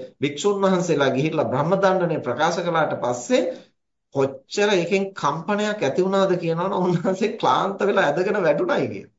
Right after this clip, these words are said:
එතකොට එහෙම කරලා තමයි උන්වහන්සේලා ගොඩගත්තේ. ඒක තමයි මහා කරුණාව. ඉතින් ඒ නිසා මේ උපාය කෞශල්‍ය, උපාය, මේ මහා කරුණාව බුදුරජාණන් වහන්සේට එහෙම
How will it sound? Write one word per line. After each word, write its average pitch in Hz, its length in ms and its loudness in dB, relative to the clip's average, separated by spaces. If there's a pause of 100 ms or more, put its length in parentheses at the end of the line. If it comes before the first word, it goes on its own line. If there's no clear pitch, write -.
(1500)
එතකොට 131 340 -6
එහෙම 143 380 -10
කරලා - 360 -12
තමයි 196 280 -12
උන්වහන්සේලා 226 600 -10
ගොඩගත්තේ. - 640 -4
ඒක 123 160 0
තමයි 277 300 0
මහා 311 280 0
කරුණාව. 311 500 -4 (1000)
ඉතින් 123 140 -4
ඒ 107 100 -2
නිසා 131 320 -2
මේ 190 160 -2
උපාය 170 500 -2
කෞශල්‍ය, 170 800 2 (560)
උපාය, 131 380 2
මේ 135 240 0
මහා 135 420 -2
කරුණාව 160 680 0 (120)
බුදුරජාණන් 143 640 -2
වහන්සේට 165 640 -4
එහෙම 143 240 0